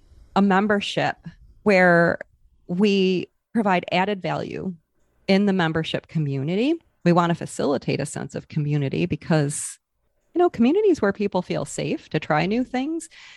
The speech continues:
And I just want to say, I did receive an email from a listener this weekend telling me that listening to the podcast is changing the way they, they're rethinking their O T practice. So the way they deliver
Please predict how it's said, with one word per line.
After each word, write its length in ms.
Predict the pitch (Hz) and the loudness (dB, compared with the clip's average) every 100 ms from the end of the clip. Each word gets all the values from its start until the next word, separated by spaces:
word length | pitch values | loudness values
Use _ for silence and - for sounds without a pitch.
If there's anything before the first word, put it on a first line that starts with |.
| - _ _ _ | -20 _ _ _
And 220 | 214 254 254 | 4 6 8
I 60 | |
just 160 | 254 311 | 6 6
want 140 | 320 | 4
to 60 | 302 | 4
say, 280 | - 226 196 | 4 4 4
I 140 | 185 | 2
did 220 | 180 240 | 2 2
receive 360 | 311 311 269 220 | 2 0 0 0
an 120 | 160 - | 0 -2
email 440 | 190 190 170 165 | -2 -2 -2 -6
from 240 | - 175 170 | -4 -4 -4
a 140 | - | -4
listener 720 | 156 175 - 165 160 147 151 - _ _ _ _ _ - | -4 -4 -6 -6 -4 -2 -4 -6 _ _ _ _ _ -2
this 240 | 180 - | -2 0
weekend 680 | 175 277 - 160 147 156 - _ _ _ | 0 0 2 0 0 -4 -8 _ _ _
telling 560 | - - 220 339 403 226 | -20 -6 -2 2 2 2
me 360 | 165 151 160 180 | 2 0 -2 -4
that 580 | 160 180 180 165 - _ - | -6 0 2 2 0 _ -2
listening 360 | 247 - 262 226 | -2 0 -4 -4
to 80 | |
the 80 | 190 | -8
podcast 600 | - 151 160 - 247 277 | -10 -8 -8 -4 -4 -2
is 140 | 170 - _ | -6 -8 _
changing 380 | - 240 269 269 | 0 2 2 0
the 80 | 220 | 0
way 340 | 175 156 160 180 - | 0 0 -2 -4 -2
they, 460 | 165 156 151 151 _ _ _ _ _ _ _ _ _ _ | 0 0 -2 -6 _ _ _ _ _ _ _ _ _ _
they're 260 | - 196 190 | -2 2 4
rethinking 600 | 247 277 156 147 117 85 | 4 2 0 -2 -4 -2
their 160 | 143 - | 0 0
O 100 | 131 | -2
T 160 | - | -4
practice. 600 | - - - - - - - | -8 -6 -8 -10 -12 -12 -10
So 160 | - | -6
the 100 | - | -4
way 120 | - - | -2 -2
they 140 | - | -4
deliver 560 | - - - - 156 | -4 -4 -4 -6 -6